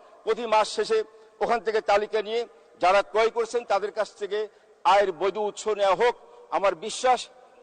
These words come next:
তাহলে পরে এই অবৈধ আয়কারীরা এইভাবে ক্রয় করার সুযোগ পাবে না, তাদের ভোগ বিলাসে বন্ধ হয়ে যাবে। দ্বিতীয় আর প্রস্তাব হচ্ছে চাকরিতে নিয়োগের সময় হলফনামা দিতে হবে। এটা আমাদের এই সরকার আইন ছিল,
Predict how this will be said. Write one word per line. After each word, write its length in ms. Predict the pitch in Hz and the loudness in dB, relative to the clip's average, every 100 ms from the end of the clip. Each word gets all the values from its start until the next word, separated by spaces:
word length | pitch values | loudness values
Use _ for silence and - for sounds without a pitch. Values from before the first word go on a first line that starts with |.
| - | -2
তাহলে 300 | 190 220 233 | 2 4 2
পরে 220 | 214 214 | 2 2
এই 180 | 208 214 | 2 0
অবৈধ 420 | 170 202 262 269 | 0 0 0 0
আয়কারীরা 640 | 247 220 220 202 214 196 123 - - - | 2 2 2 -2 0 -2 -2 -8 -18 -4
এইভাবে 480 | 208 208 214 214 208 | -4 0 0 0 -4
ক্রয় 280 | - 202 190 | 0 0 0
করার 300 | 196 185 175 | -2 -2 -4
সুযোগ 280 | - 214 208 | -6 -6 -2
পাবে 220 | 202 208 | -2 0
না, 160 | 226 220 - - | -2 -4 -8 -8
তাদের 240 | - 196 185 | -4 -4 -4
ভোগ 240 | - 240 | 0 0
বিলাসে 280 | 196 220 214 | 0 -4 -2
বন্ধ 240 | 175 196 | -8 -6
হয়ে 200 | 180 165 | -4 -6
যাবে। 220 | 127 113 85 - _ - - _ _ _ _ _ _ _ _ | -6 -8 -10 -20 _ -20 -20 _ _ _ _ _ _ _ _
দ্বিতীয় 320 | - 220 254 233 | -14 -6 2 4
আর 120 | 220 | 2
প্রস্তাব 460 | - 226 - 220 | -4 -10 -4 -2
হচ্ছে 280 | 214 - 165 - _ _ - - _ _ _ _ | -2 -2 -6 -6 _ _ -20 -20 _ _ _ _
চাকরিতে 420 | 185 208 240 226 233 | 0 0 0 -10 -4
নিয়োগের 280 | 220 202 | -2 -2
সময় 220 | 190 196 202 | -4 -2 0
হলফনামা 480 | 185 214 190 190 | 0 -2 -2 -2
দিতে 220 | 160 143 - | -2 -6 -6
হবে। 200 | 104 82 - - _ _ - | -6 -8 -20 -20 _ _ -4
এটা 340 | 170 202 196 185 - - - - | 0 4 4 2 -4 -20 -12 -2
আমাদের 280 | 175 202 202 | 0 2 0
এই 80 | 196 | -2
সরকার 360 | 196 190 196 | -4 -4 0
আইন 160 | 190 196 | -2 -2
ছিল, 240 | - 254 | -8 -6